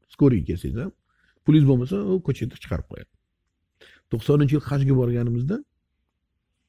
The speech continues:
ofta urib, bir biza bilan birga borgan odam o'ladigan darajada bo'lib qolgan.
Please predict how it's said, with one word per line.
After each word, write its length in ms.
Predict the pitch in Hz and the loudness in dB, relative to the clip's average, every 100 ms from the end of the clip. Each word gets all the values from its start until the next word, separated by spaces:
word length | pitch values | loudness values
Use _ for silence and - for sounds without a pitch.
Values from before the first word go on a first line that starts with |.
| _ _ - | _ _ -8
ofta 240 | 120 - | -4 4
urib, 280 | 151 151 196 - _ _ _ _ | 6 6 4 -4 _ _ _ _
bir 120 | - 117 - _ _ _ _ _ _ _ - | -8 -8 -10 _ _ _ _ _ _ _ -4
biza 220 | 110 123 | 2 4
bilan 200 | 123 117 | 4 4
birga 220 | 110 117 110 | 4 2 2
borgan 340 | 101 104 92 | 0 -2 -2
odam 240 | 92 135 - _ _ | -4 -6 -12 _ _
o'ladigan 420 | 127 123 110 110 | 2 2 2 0
darajada 340 | 101 104 95 82 | 0 0 -2 -4
bo'lib 160 | 73 | -6
qolgan. 240 | - - | -10 -14